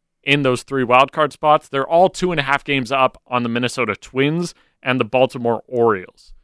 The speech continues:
We did over the weekend lose the perfect scenario in my mind of the Mariners being first in that wild card and the Blue Jays being second in that wild card, which would mean Seattle would host Toronto for a three-game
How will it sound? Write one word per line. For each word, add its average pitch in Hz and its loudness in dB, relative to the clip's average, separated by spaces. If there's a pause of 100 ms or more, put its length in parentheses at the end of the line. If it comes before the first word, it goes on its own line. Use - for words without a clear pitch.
(440)
We 151 -2
did 233 2 (100)
over 196 2
the 156 0
weekend 143 0 (260)
lose 180 2
the 165 -2
perfect 208 -2
scenario 151 0
in 113 -2
my 139 4
mind 92 -8 (360)
of 117 0
the 123 -4
Mariners 160 2
being 139 -6
first - -6 (100)
in 196 -10
that 196 4
wild 185 4
card 202 -2 (360)
and 127 -6
the 123 -6
Blue 143 0
Jays 139 2
being 123 -6
second 165 -8
in 117 -6
that 95 -4
wild 92 -12
card, 98 -12 (240)
which 208 0
would 185 2
mean 160 2 (640)
Seattle 143 2
would 135 -6
host 123 -8
Toronto 113 -4
for 107 -10
a 98 -8
three-game 107 -4